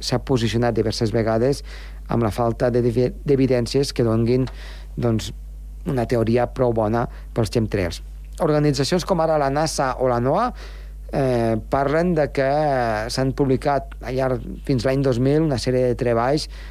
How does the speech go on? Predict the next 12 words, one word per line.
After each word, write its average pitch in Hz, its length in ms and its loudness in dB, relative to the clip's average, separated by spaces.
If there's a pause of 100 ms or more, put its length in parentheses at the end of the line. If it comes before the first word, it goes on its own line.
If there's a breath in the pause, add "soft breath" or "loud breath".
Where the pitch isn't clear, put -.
(180 loud breath)
ehm, 101 580 -4
per 123 160 2
parlar 120 340 -2
justament, 113 460 0
doncs, 98 300 -4
eh, - 160 -8
fins 101 220 -6
i 98 60 -6
tot 123 120 0
d'aquestes - 360 -4
teories 110 440 0
conspiratives 117 720 -2